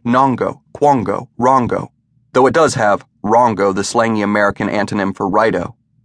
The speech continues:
Songo, tongo, vongo, wongo, or zongo. The sound structure of mongo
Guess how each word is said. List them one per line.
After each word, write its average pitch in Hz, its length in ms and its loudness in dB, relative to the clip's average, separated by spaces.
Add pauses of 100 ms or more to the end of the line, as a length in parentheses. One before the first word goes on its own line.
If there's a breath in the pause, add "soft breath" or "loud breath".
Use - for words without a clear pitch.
(220)
Songo, 110 560 0 (180)
tongo, 107 520 0 (100)
vongo, 107 640 0
wongo, 104 420 2
or 98 120 0
zongo. 95 560 -2 (560)
The 120 80 -4
sound 165 280 0
structure - 400 -2
of 104 80 0
mongo 104 500 0